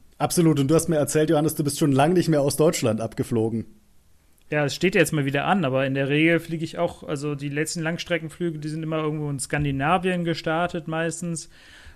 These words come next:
Speaker 2: weil einfach da die Preise aktuell auch unglaublich gut sind. Also da kriegt man schon hin einen Rückflug nach Los Angeles aktuell für unter dreihundert Euro. Ab Deutschland geht das aktuell nicht.
Speaker 1: Also Flughafen Stockholm, Arlanda, aber auch Oslo und, äh,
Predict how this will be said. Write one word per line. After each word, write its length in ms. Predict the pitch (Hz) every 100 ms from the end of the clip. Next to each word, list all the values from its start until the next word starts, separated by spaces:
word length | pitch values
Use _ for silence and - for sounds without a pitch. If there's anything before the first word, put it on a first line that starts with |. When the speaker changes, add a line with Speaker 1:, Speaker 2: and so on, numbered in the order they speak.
| -
Speaker 2:
weil 200 | 143 147
einfach 320 | 147 160 139
da 440 | - 151 151 156 - _ _ -
die 160 | 147
Preise 560 | 147 - 147 175 156 151
aktuell 520 | 147 147 156 143 151
auch 220 | 143 135
unglaublich 720 | - 170 170 151 156 156 143
gut 240 | - 160 160
sind. 380 | 131 139 147 151
Also 240 | 131 135
da 100 | 135
kriegt 200 | 135 156
man 160 | 151 143
schon 440 | 147 143 143 139
hin 120 | 143
einen 160 | 160 147
Rückflug 420 | 139 160 - 151
nach 180 | 147 139
Los 200 | 147 131
Angeles 380 | 143 143 147 147
aktuell 420 | 143 151 147 147
für 180 | 147 147
unter 220 | 147 147
dreihundert 360 | 135 139 131 -
Euro. 440 | 156 131 135 156 - - - - _ _ -
Ab 220 | 139 -
Deutschland 440 | 151 160 175 151
geht 160 | 160 156
das 140 | 147
aktuell 420 | 147 143 156 135
nicht. 360 | 135 123 - - - - - - -
Speaker 1:
Also 220 | 139 135
Flughafen 460 | 131 156 143 131 143
Stockholm, 500 | - 139 - 143 151
Arlanda, 520 | 127 123 139 143 139
aber 160 | 131 123
auch 300 | 123 - -
Oslo 480 | 139 135 139 135 139
und, 540 | 123 117 113 110 -
äh, 460 | 113 113 110 110 113